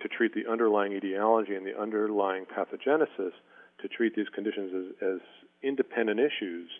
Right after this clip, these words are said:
that deserve their own evaluation and their own treatment. And unfortunately, as I mentioned before, most of the data we have is end-stage disease, which is not the disease we're most excited about treating. And that's a little bit of a limitation in terms of where we are, and this is where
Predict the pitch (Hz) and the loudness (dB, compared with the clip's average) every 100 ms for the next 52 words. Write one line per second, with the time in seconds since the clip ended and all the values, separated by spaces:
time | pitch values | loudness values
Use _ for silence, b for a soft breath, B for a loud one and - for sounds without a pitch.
0 | _ B B B - 101 101 - 98 110 | _ B B B 2 4 4 2 2 10
1 | 107 95 98 107 113 95 98 95 98 92 | 10 10 4 6 6 6 6 6 4 2
2 | 95 90 90 90 - 120 123 95 92 104 | -2 -6 -6 -6 -6 -4 -4 -4 -4 -2
3 | 98 - 190 233 139 101 90 90 - B | -4 2 4 4 0 -2 -2 -2 -6 B
4 | B B B 107 101 104 113 107 110 101 | B B B -8 -4 -2 -2 -4 -8 -8
5 | - 156 139 147 - 185 185 165 165 156 | 2 4 6 2 0 0 4 4 4 2
6 | 160 151 143 147 - 147 139 120 135 170 | 2 2 -2 -2 0 2 2 0 -6 -4
7 | 196 - 117 113 110 117 131 156 135 117 | -6 -6 -2 -2 4 6 6 2 -2 2
8 | 120 123 127 123 139 - 160 202 214 135 | 0 2 0 0 0 4 4 4 8 8
9 | 135 - 208 208 98 - _ 127 127 135 | 8 4 2 2 0 -6 _ 0 6 6
10 | - 135 127 147 143 127 120 117 113 123 | 6 2 6 8 8 6 4 0 -2 0
11 | - 131 143 131 113 120 113 113 113 117 | 2 2 2 0 -4 -2 -2 2 4 6
12 | 127 117 107 117 110 101 104 101 101 98 | 8 8 6 -2 -4 0 4 6 6 4